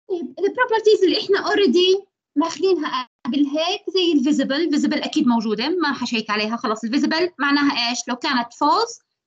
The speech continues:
بيختفي التكست بوكس كله. الانيبلد، بس عشان تشوفوا تأثير الانيبلد على التكست بوكس، طبعًا التكست بوكس إذا كان الانيبلد له ترو، لاحظوا، بقدر أدخل وأعدل، ما في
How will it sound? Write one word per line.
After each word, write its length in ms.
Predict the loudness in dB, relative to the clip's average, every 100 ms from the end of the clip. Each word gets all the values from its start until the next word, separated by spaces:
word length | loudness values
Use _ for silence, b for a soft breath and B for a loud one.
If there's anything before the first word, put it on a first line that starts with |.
| _ -8
بيختفي 540 | -6 -2 0 2 2
التكست 400 | 0 -4 -6 -6
بوكس 220 | -10 -10 _
كله. 440 | -4 -2 -2 -2 _ _ _ _ _ _ 0
الانيبلد، 840 | 2 4 4 4 2 0 0 0 -2 -14 -18 _ _ _ -8
بس 140 | -4
عشان 380 | -2 0 2 2
تشوفوا 320 | 2 -2 -2
تأثير 460 | -6 -6 2 2 4
الانيبلد 800 | 0 2 2 4 0 0 -2 -2
على 460 | 0 2 2 0 -4
التكست 480 | -8 -6 -8 -6 -4
بوكس، 360 | -4 -6 -20 _ _ _
طبعًا 160 | -2 0
التكست 340 | 0 -2 -4
بوكس 200 | -6 -6
إذا 160 | -6 -8
كان 240 | -4 0
الانيبلد 520 | 0 2 2 2 -2 -2
له 160 | -2 -2
ترو، 640 | -4 -2 2 4 4 0 -10 _ _ _ -8
لاحظوا، 500 | -6 -4 -2 -2 -2 _ _ _ -8
بقدر 200 | -4 -2
أدخل 580 | -2 -4 -2 0 2 0
وأعدل، 680 | 0 0 -2 -2 0 2 2
ما 80 |
في 60 | 0